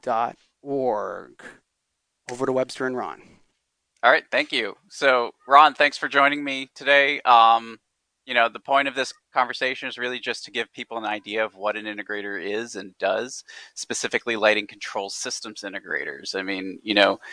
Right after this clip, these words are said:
Speaker 2: a lot of people use the term integrator, integration, and they may or may not understand what they're actually talking about. And so that's why I invited you here today to kind of talk about what it is that you do,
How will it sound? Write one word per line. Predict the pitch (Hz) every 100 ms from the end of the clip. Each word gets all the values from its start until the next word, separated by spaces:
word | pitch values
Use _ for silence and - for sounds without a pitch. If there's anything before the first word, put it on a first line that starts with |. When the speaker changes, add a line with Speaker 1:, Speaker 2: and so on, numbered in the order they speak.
| - - -
Speaker 2:
a |
lot | 107 120 127
of |
people | 131 120 113
use | 107 117 113
the | 110
term | - 120 110 104 -
integrator, | 104 101 104 101 101
integration, | 107 101 98 101 98 - 117 107 101 98 - _ _ _ -
and | 110 101 101 - _ -
they | 120 113 - 85 87
may | 135 143 147
or | 151
may | 143 143
not | 147 135
understand | 131 127 - 120 123 107
what | 104 -
they're | 107
actually | 104 - 98 95
talking | - 107 104 101 95
about. | 87 85 76 -
And | 95
so | - 95
that's | 101 -
why | 107 98
I |
invited | 95 98 101 95
you | 95
here | 95 95
today | 92 92 92 92
to | - - -
kind | 113 95
of |
talk | - 110 107
about | 107 87 90
what | 95 101
it | 104
is | 113 101
that | 104 95
you | 95
do, | - 98 98